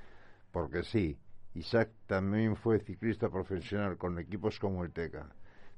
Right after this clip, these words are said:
Pero volvamos a la suerte de nuestro invitado. ¿Sabéis que también sobrevivió a un tsunami en Tailandia en dos mil cuatro? Además de girar las ruedas de su bicicleta,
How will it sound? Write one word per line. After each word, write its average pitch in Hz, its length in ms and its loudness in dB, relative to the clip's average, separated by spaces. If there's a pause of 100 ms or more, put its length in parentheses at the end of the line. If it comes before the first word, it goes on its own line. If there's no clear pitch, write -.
Pero 92 200 4
volvamos 113 460 6
a 113 100 6
la 107 120 6
suerte 110 300 2
de 104 120 4
nuestro 95 280 -2
invitado. 87 560 -2
¿Sabéis 98 400 -2
que 113 100 0
también 104 320 2
sobrevivió 101 600 6
a 107 40 6
un 107 100 4
tsunami 104 460 2
en 92 60 0
Tailandia 101 540 2
en 95 120 2
dos 92 160 0
mil 98 200 0
cuatro? 120 480 2 (800)
Además 92 400 6
de 120 120 10
girar 117 300 10
las 110 180 8
ruedas 107 340 8
de 95 80 0
su - 160 -4
bicicleta, 110 640 2